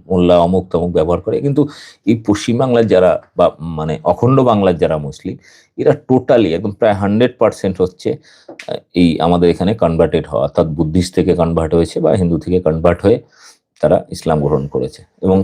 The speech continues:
তার জন্য মূলত দায়ী সেই সময়কার হিন্দু রাজাদের অত্যাচার,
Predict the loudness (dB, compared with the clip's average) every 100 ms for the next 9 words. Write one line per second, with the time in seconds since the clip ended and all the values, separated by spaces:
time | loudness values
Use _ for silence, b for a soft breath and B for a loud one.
0 | 0 0 0 0 2 2 2 0 0 2
1 | 2 0 -2 -2 0 0 2 2 0 b
2 | b b -4 0 2 2 4 2 0 -2
3 | -4 -6 -6 -2